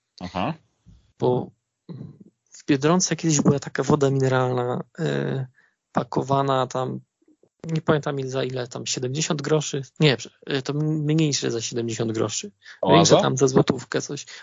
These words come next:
Speaker 2: Bardzo możliwe. Nie po-, nie po-, nie pamiętam dokładnie, możliwe, że tak. No i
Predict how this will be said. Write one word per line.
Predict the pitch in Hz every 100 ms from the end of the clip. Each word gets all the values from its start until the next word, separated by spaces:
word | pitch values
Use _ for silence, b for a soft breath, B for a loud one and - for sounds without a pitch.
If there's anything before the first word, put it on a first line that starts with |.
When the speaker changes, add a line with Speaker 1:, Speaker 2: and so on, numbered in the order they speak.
| -
Speaker 2:
Bardzo | 180 190 175
możliwe. | 160 139 143 127 131 135 151 _ 151
Nie | 165 185 190
po-, | 190 196
nie | 196 196
po-, | -
nie | 208
pamiętam | 196 208 196 185 170
dokładnie, | 165 202 196 185
możliwe, | 175 156 165 147
że | 143
tak. | - - - b b b b b b b _ _ -
No | 151
i | 160 185 -